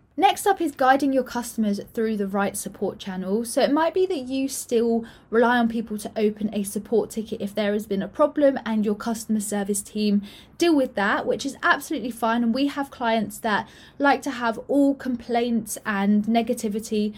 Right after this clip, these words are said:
pushed down to one channel so that the team specifically can deal with that. That's absolutely fine. Just making sure that you direct your customers to the quickest way in which they can get a response is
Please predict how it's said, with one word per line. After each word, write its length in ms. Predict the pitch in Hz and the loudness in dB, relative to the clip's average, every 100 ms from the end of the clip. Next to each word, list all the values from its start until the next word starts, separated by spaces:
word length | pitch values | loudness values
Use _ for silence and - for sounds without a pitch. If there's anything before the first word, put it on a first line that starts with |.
| - - - | -12 -20 2
pushed 240 | 381 381 | 2 4
down 200 | 320 294 | 4 2
to 120 | 277 247 | 0 -2
one 240 | 220 220 | 0 0
channel 420 | 226 220 214 214 | -2 0 0 0
so 220 | - 202 | -2 -2
that 220 | 196 - 226 | -2 -2 -4
the 80 | |
team 360 | 220 - 247 233 | -8 -6 -2 0
specifically 720 | 226 240 220 233 226 - 214 | 0 -2 -2 -4 -6 -6 -6
can 160 | 202 196 | -2 -2
deal 200 | 196 185 | -2 -4
with 180 | 180 | -4
that. 340 | - 277 190 - - - - - | 2 4 4 0 -12 -20 -20 0
That's 240 | 302 302 - | 4 4 2
absolutely 520 | 269 - - 240 208 | -4 -4 -4 -4 -6
fine. 460 | - 202 185 214 233 | -6 -4 -2 -2 -2
Just 180 | 277 269 | -4 -2
making 340 | 277 320 370 | -2 -2 -6
sure 260 | - 294 277 | -4 -2 -2
that 120 | 226 | -2
you 180 | 240 247 | -4 -2
direct 480 | 277 247 247 226 | -2 0 0 0
your 80 | 240 | -4
customers 540 | 233 226 226 226 208 208 | -4 -8 -4 0 0 -2
to 120 | - | -6
the 100 | 226 | -8
quickest 440 | 226 320 330 294 | -4 -6 -6 -4
way 200 | 262 226 | 0 2
in 80 | 214 | 0
which 220 | - 202 | -2 -4
they 140 | 214 214 | -4 -2
can 160 | 214 | -2
get 160 | 202 - | -4 -6
a 40 | |
response 640 | 180 202 - 185 208 202 - - - - | -8 -8 -2 0 0 -2 -8 -18 -20 -6
is 160 | 220 | -6